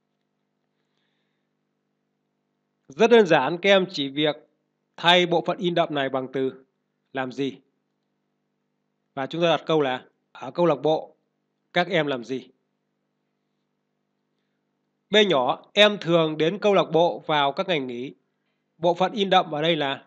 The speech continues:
là em. Như vậy, các em đặt câu như thế nào để khi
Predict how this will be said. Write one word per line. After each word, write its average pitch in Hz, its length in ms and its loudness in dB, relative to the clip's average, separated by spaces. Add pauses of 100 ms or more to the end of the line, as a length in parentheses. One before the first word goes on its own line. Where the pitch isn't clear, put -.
là 135 120 -12
em. 165 240 2 (1700)
Như 214 120 -2
vậy, 202 260 8
các 202 80 4
em 202 100 0
đặt 185 200 2
câu 202 160 4
như 202 100 -2
thế 202 100 -2
nào 151 460 0 (240)
để 131 140 -12
khi 190 440 -4